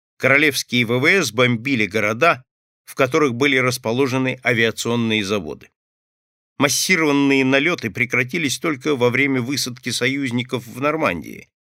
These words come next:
когда для бомбардировщиков нашлась другая работа. Им предстояло проложить дорогу наступающим войскам союзников. На совести английских В В С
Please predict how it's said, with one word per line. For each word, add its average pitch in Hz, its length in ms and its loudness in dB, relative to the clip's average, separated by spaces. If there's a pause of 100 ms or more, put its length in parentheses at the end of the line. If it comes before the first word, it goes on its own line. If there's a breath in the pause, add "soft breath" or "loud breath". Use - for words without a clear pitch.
(580)
когда 123 300 4
для 127 200 4
бомбардировщиков 135 1040 2
нашлась 131 380 0
другая 127 400 2
работа. 71 540 -10 (340)
Им 139 180 4
предстояло 131 680 2
проложить 120 580 -2
дорогу 143 400 2
наступающим 120 840 -2
войскам 101 440 -4
союзников. - 640 -10 (1120)
На 117 100 -2
совести 165 460 -2
английских 139 600 -2
В 131 140 0
В 127 80 2
С - 320 0